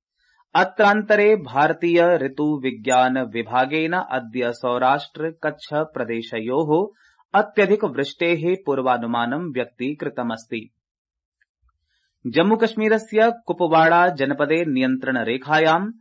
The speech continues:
द्वयोः भिन्नयोः अवैध प्रवेश विरुद्ध अभियानयोः पृथकयोः संघर्षद्वयोः न्यूनातिन्यूनं त्रयः आतङ्किनः मारिताः।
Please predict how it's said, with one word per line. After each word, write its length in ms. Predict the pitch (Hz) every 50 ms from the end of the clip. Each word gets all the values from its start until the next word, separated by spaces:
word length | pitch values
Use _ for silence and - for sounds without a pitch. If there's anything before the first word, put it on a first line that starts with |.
| _ _ _ _ _ _ _ - 127
द्वयोः 560 | 110 139 156 175 196 196 208 196 185 220 226
भिन्नयोः 580 | 175 139 151 160 165 170 170 170 180 180 170 170 190 202 202 -
अवैध 340 | 139 139 147 151 156 156 151
प्रवेश 600 | 170 180 180 - 143 135 131 143 147 160 156 160
विरुद्ध 360 | 147 127 143 156 156 143 135 165 175 165 -
अभियानयोः 1040 | 180 185 196 165 160 147 143 139 143 139 143 147 151 151 139 147 170 190 208 202 _ _ _ _ _ _ _ _ _ _ -
पृथकयोः 640 | 196 196 196 214 214 214 220 208 208 208 214 196 190 220 233
संघर्षद्वयोः 1080 | 226 - 151 147 147 135 139 139 135 - 139 123 113 104 120 123 135 151 170 180 165 160 185 190 202 196
न्यूनातिन्यूनं 1120 | 170 135 131 131 135 135 135 131 127 131 - 131 120 110 107 120 151 185 196 180 185 214 220 220 - _ _ _ _ _ -
त्रयः 320 | 180 175 190 208 214 208 233
आतङ्किनः 800 | - - 147 139 135 - 151 160 175 170 190 170 160 135 160 196
मारिताः। 580 | 202 175 156 139 123 117 - - 120 117 120